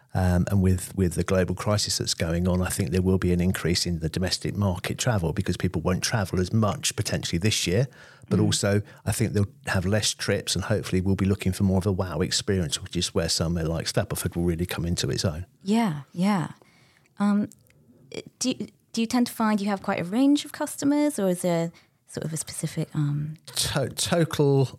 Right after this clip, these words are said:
Speaker 1: um, I can't actually completely answer that question yet 'cause we haven't <laughs> completed our customer or my customer profiling that we're doing, but it's,
Speaker 2: Mm.
Speaker 1: it's a really wide, a wide section, and it varies very much midweek to weekend as well. At the moment, obviously, this time of year, it's quite quiet.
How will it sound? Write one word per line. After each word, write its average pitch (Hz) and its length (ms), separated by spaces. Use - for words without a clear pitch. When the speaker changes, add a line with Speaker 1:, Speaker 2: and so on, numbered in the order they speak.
Speaker 1:
um, 107 480
I 104 60
can't - 320
actually 127 240
completely 120 500
answer 107 220
that - 160
question - 460
yet 90 160
'cause 107 140
we 107 80
haven't 117 300
<laughs> - 80
completed 117 400
our 104 100
customer 110 420
or 95 80
my 110 200
customer - 380
profiling 123 760
that 117 140
we're 107 120
doing, 104 160
but 104 220
it's, 143 180
Speaker 2:
Mm. - 40
Speaker 1:
it's - 120
a 127 60
really 127 300
wide, 98 340
a 104 60
wide 95 300
section, - 440
and 101 80
it 98 80
varies 110 460
very 104 160
much 104 260
midweek 95 460
to 98 100
weekend 90 480
as 87 140
well. 101 180
At 78 80
the 107 60
moment, 104 300
obviously, 95 240
this 98 140
time 90 240
of 90 140
year, 92 100
it's - 120
quite - 200
quiet. - 540